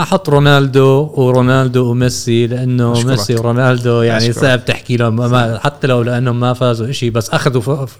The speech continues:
Speaker 1: ال-، الفريق تاعهم، النادي تاعهم، بلدهم لمراحل كتير متقدمة بال-، بالكأس العالم وكأس،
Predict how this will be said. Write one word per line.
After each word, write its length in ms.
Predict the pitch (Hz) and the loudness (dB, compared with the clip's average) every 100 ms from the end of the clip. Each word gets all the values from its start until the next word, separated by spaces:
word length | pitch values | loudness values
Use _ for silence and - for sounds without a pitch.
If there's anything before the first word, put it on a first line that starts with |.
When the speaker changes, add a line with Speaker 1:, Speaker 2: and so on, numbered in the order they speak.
| - | -8
Speaker 1:
ال-، 680 | 113 110 - 104 101 98 104 _ _ _ _ - | -6 -8 -8 -8 -8 -12 -14 _ _ _ _ -4
الفريق 320 | 120 175 180 | 0 0 0
تاعهم، 380 | 170 127 113 110 | 0 0 0 0
النادي 360 | 120 151 143 | 0 0 0
تاعهم، 360 | - 156 120 110 | 0 -2 -2 0
بلدهم 720 | 120 151 113 113 120 120 127 - | 2 2 0 -2 -2 -2 -6 -8
لمراحل 1200 | 110 104 104 101 101 104 117 143 - 120 110 107 - | -6 -4 -4 -4 -4 -2 0 0 0 -2 -2 -4 -10
كتير 320 | - 143 139 117 | -10 -4 -2 -2
متقدمة 580 | 110 - 113 107 101 | -6 -6 -8 -6 -6
بال-، 400 | 95 98 98 95 | -6 -8 -8 -10
بالكأس 680 | 98 95 98 98 - 110 - | -10 -10 -10 -12 -10 -12 -10
العالم 340 | 98 107 107 95 | -10 -8 -8 -8
وكأس، 600 | 90 101 104 - - | -12 -14 -16 -20 -20